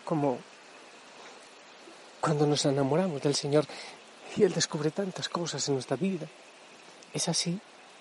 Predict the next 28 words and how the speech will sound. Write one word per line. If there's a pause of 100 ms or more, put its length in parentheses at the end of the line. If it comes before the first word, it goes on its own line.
(500)
como (1300)
podemos
ofrecer
también
nuestra
vida (420)
para
el
servicio
del
Señor (280)
en
los
demás, (340)
en
los
que
sufren, (220)
en
los
que
necesitan. (1400)
El
tiempo
que
antes (300)
queríamos
usar